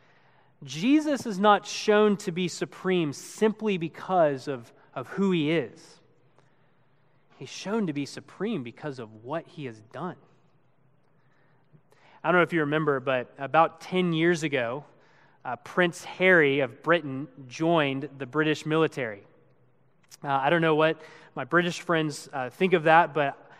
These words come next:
I remember that I was very surprised by that. I mean, here you have this guy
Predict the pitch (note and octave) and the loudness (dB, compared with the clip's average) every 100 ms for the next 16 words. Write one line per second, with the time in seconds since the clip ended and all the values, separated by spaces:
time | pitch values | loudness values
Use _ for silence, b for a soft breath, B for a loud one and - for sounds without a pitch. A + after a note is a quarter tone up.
0 | B F#3+ C#4 A3 F3+ D#3+ B3 D#4 G3+ A3 | B 6 8 8 6 6 6 6 6 6
1 | G3 E3+ - F#3 G3 C#3 G2+ - - - | 4 -6 -10 -2 2 0 -2 -14 -20 -20
2 | _ C#3 B2+ A#2+ C3+ D3+ G3+ A#3+ G3+ F#3+ | _ -4 -2 -4 -4 -2 0 0 4 6
3 | E3 E3 D3+ D3 D3 C#3 B2+ C3+ A#3 | 6 4 -6 -4 2 4 4 0 -2